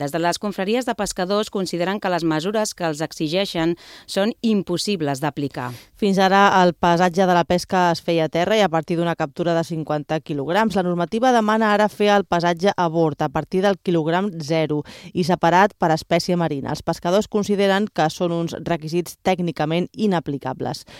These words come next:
Speaker 2: Escoltam a José Castelló, patró major de la Confraria de Pescadors de Sant Antoni.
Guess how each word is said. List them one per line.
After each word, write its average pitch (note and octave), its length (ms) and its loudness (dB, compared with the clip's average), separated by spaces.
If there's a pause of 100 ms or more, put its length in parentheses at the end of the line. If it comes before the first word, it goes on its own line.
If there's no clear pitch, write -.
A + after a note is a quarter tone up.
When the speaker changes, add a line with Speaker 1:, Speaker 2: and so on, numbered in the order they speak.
(160)
Speaker 2:
Escoltam G#3 540 2
a F3+ 80 0
José E3+ 240 -2
Castelló, D3+ 460 0
patró E3+ 280 0
major D3 320 -2
de C#3+ 140 -4
la C#3+ 60 -4
Confraria C#3+ 400 -4
de C#3+ 100 -4
Pescadors D3+ 480 -4
de F3 100 -4
Sant F#3 220 -4
Antoni. E3 400 -6